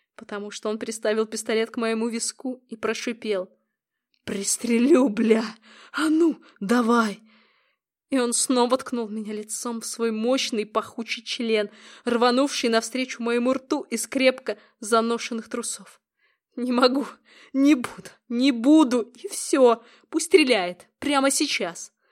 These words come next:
Стараясь не думать о том, как сейчас тихо хлопнет выстрел, я демонстративно отвернула голову в сторону дверей. Насколько позволяли мне мои короткие, всей его грязной пятернёй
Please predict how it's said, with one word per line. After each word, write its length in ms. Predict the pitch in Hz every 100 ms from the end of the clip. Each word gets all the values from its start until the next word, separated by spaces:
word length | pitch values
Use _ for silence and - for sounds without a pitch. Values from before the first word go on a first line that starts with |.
| _ _ _ _ _ _
Стараясь 580 | - - 196 247 277
не 80 | 240
думать 360 | 233 269 262 -
о 60 |
том, 240 | 208 254 247 _ - _
как 140 | - 240
сейчас 400 | 254 - 262 -
тихо 320 | 285 262 233
хлопнет 480 | - 269 269 254 233
выстрел, 480 | 302 - - 202 - _ _ -
я 240 | 220 269
демонстративно 720 | 277 269 277 285 269 320 294 262
отвернула 440 | 269 269 269 277
голову 360 | 247 277 269 269
в 60 |
сторону 400 | - 269 254 254
дверей. 420 | 240 269 208 165 _ _ _ _ _ _ _ _
Насколько 680 | 240 214 - - 262 262 262
позволяли 600 | 233 220 233 254 277 240
мне 300 | 220 233 285
мои 200 | 262 247
короткие, 600 | 247 254 294 294 240 240
всей 360 | - - 294
его 260 | 233 254 277
грязной 520 | 220 247 294 262 254
пятернёй 680 | 254 240 269 262 285 311 -